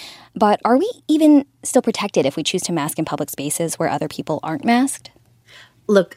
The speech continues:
Speaker 2: a high-quality mask like an N ninety-five will offer really solid protection. It's not foolproof because nothing is, but it's really, really good. And experts agree that you are at less risk wearing an N ninety-five than not.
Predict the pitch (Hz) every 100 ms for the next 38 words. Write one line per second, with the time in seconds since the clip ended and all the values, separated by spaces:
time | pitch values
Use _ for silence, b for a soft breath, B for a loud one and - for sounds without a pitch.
0 | _ 190 170 - 208 220 233 208 202 190
1 | 160 156 170 - 160 156 147 - 160 151
2 | 151 156 156 151 160 160 160 175 - 180
3 | 156 170 202 202 196 202 196 - 147 147
4 | 143 151 139 - - b b b - 156
5 | 185 - - 196 196 - 196 175 180 165
6 | 151 151 147 208 226 240 185 175 170 -
7 | 165 151 - 180 170 190 170 160 170 175
8 | 143 165 165 117 - B B B B 214
9 | - 220 - 262 254 202 185 180 170 -
10 | 185 165 185 185 202 - - 160 - -
11 | 170 139 - 185 175 170 185 175 170 175
12 | 165 165 - 185 175 170 - 247 180 165
13 | 175 226 175 156